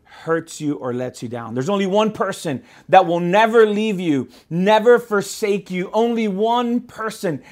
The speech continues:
that you could turn to regardless of what you've done.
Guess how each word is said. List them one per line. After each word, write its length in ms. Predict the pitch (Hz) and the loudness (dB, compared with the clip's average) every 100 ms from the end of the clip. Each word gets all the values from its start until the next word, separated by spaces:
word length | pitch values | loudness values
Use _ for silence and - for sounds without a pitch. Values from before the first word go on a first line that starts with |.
| - _ | -20 _
that 180 | 190 180 | -2 0
you 160 | 220 302 | 0 2
could 260 | 320 214 | 0 -2
turn 400 | - 277 285 285 | -2 0 2 0
to 280 | - 165 139 - _ 170 | -2 -4 -4 -8 _ 2
regardless 920 | 196 139 233 269 302 233 160 147 - _ - | 2 6 8 10 8 4 -2 -4 -10 _ 0
of 200 | 165 147 | 0 4
what 180 | 220 226 | 2 4
you've 240 | 247 202 | 0 2
done. 380 | 254 285 233 | 2 2 0